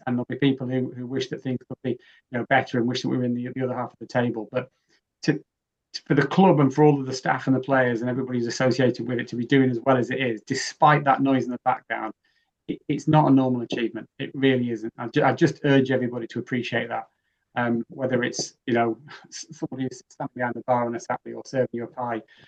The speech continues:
on the Berlin Wall, or whether it's, um, you know, the players, the players who, who, who cross the line,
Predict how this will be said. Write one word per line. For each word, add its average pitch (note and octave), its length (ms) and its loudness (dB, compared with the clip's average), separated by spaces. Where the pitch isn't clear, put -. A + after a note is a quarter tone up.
on A#2+ 80 -8
the A#2+ 80 -6
Berlin A#2+ 380 2
Wall, A#2+ 300 -4
or A#2 60 -6
whether A#2+ 220 -2
it's, - 300 -6
um, A#2+ 180 2
you B2 80 -8
know, A#2 100 -2
the A2+ 100 -6
players, B2+ 280 4
the A#2+ 320 -6
players B2 260 2
who, B2 160 -2
who, B2 220 -4
who A#2 80 -10
cross - 240 -14
the A#2+ 160 -6
line, A#2 240 2